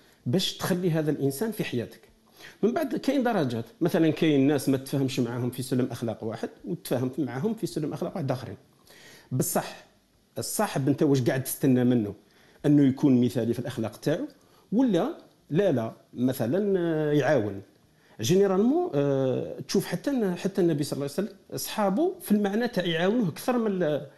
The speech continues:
أكثر من أنه يتفاهم معاهم ولا ما يتفاهمش معاهم. لاخاطش هما كيجيو يحكوا له في صحاب واحد آخرين، يقول لهم: "ما ت-، ما تسودوليش ال-، ليماج ولا ال-، ال-، هذيك الصورة تاع هذاك صاحبي، خاطش صحابي هذا، خليهم كيما راهم، كاع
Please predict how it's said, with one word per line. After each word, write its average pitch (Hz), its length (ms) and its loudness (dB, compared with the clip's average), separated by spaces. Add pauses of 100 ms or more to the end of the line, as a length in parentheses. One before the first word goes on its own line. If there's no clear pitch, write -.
(500)
أكثر 214 160 0
من 208 100 4
أنه 180 180 6
يتفاهم 156 360 4
معاهم 135 260 4
ولا 131 100 4
ما 123 60 2
يتفاهمش 113 380 -4
معاهم. 98 260 -8 (520)
لاخاطش 175 280 0
هما 202 120 4
كيجيو 208 280 2
يحكوا 220 320 2
له 190 100 6
في 190 140 0
صحاب 165 320 -2
واحد 156 180 0
آخرين، 262 260 0
يقول 185 140 2
لهم: 175 200 2
"ما 175 60 2
ت-، 160 360 -2 (300)
ما 170 80 6
تسودوليش 160 640 4
ال-، 135 560 2 (420)
ليماج 143 420 4
ولا 131 180 4
ال-، 127 140 4
ال-، 113 680 -6
هذيك 127 220 -4
الصورة 139 340 -2
تاع 127 160 -6
هذاك 127 300 -4
صاحبي، 175 320 -4
خاطش - 180 -6
صحابي 117 500 -2
هذا، 104 160 -6
خليهم 143 380 -2
كيما 127 260 0
راهم، 104 140 -8 (160)
كاع 95 140 -4